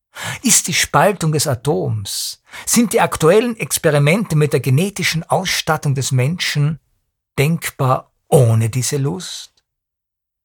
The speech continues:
Das Verbot ängstigt die ersten Menschen aber auch, weil mit der Möglichkeit unvorhersehbarer Möglichkeiten zum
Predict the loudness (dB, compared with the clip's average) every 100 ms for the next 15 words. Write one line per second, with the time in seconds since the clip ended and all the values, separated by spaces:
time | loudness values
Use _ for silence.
0 | _ _ _ 0 2 2 2 0 -2 -4
1 | -2 -2 -2 -4 -8 -6 -2 0 0 0
2 | -2 0 -2 -2 0 0 0 0 -2 -8
3 | -14 -18 _ _ _ _ _ -4 0 2
4 | 0 0 2 4 4 4 2 -4 -10 -10
5 | -12 -10 -6 -4 -4 -6 _ -12 -2 0
6 | 0 -6 -10 -4 -2 -2 -2 -2 -2 -4
7 | -4 -2 -2 0 0 0 2 0 -2 -4
8 | -6 -4 -2 -2 -4 -4 -4 -6 _ _
9 | _ _ _ _ 0 0